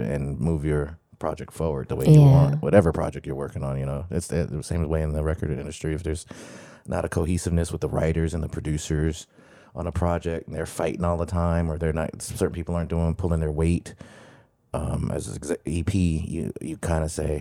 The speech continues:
Speaker 1: Hmm, that combo's not working, so I'm gonna have to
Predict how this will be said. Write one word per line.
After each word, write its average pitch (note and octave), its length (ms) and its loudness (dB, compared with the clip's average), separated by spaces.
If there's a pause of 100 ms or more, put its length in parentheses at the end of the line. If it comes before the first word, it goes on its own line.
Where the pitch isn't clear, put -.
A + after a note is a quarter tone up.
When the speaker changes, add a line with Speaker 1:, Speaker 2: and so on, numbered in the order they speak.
(100)
Speaker 1:
Hmm, D3+ 400 6 (2000)
that G2+ 200 -2 (440)
combo's E2 460 0
not - 220 -6
working, - 440 -6
so - 140 -8
I'm D#2 140 -4
gonna D#2 120 -4
have D#2 220 -8
to D#2 300 -8